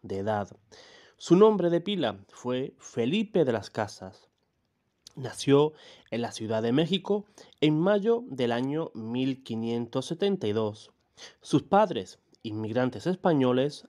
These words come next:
Antonio, que era toledano de Illescas, y Antonia, que era andaluza de Sevilla, le dieron buen ejemplo. En su niñez era tan inquieto y travieso que cuando decidió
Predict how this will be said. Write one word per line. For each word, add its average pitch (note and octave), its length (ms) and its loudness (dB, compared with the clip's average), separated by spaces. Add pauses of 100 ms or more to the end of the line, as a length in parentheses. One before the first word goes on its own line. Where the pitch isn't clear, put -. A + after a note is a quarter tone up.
Antonio, A2 580 0 (500)
que A#2 140 -2
era B2+ 260 0
toledano A2+ 680 -2 (100)
de G2 260 -12
Illescas, G#2+ 640 -6 (480)
y F#3 100 0
Antonia, F3 640 2 (180)
que A2+ 120 -2
era B2 300 -2
andaluza G#2+ 760 -4 (180)
de - 140 -8
Sevilla, A#2 540 -2 (640)
le D#3 160 4
dieron A3+ 340 2
buen F3 160 4
ejemplo. B2+ 640 -2 (540)
En G2 160 -14
su - 120 -10
niñez C3 560 0
era B2 200 -6
tan B2+ 160 0
inquieto C#3+ 420 0
y D3 60 0
travieso E3+ 640 -2 (380)
que D3+ 120 -2
cuando D3 280 4
decidió D3+ 680 -2